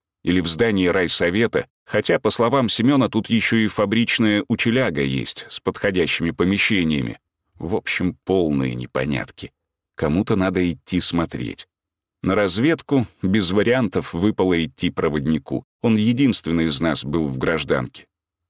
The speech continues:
Особенно на рожон не лезь. Посмотришь, где что у них располагается,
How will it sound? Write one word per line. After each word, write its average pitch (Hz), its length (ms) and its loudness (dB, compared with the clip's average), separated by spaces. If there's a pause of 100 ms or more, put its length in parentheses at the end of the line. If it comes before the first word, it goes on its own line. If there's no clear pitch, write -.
Особенно 110 600 2
на 90 120 2
рожон 98 420 2
не 110 80 4
лезь. 95 440 0 (420)
Посмотришь, 92 640 0
где 82 260 0
что 104 240 2
у 95 60 2
них 92 180 -2
располагается, 90 880 0